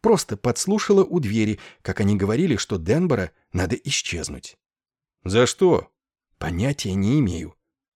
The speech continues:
"Это же бессмыслица. Так и сказать-то нельзя.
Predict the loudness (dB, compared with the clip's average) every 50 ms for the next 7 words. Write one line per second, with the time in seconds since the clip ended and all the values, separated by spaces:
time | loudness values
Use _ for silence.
0 | _ _ _ _ -8 -8 -6 -2 0 0 2 2 2 0 0 0 2 2 2 2
1 | 2 2 4 4 4 2 0 -4 -8 -8 -10 -12 -12 -14 _ _ _ 0 0 2
2 | 2 0 0 2 4 6 6 6 4 4 4 4 4 4 4 4 4 2 2 0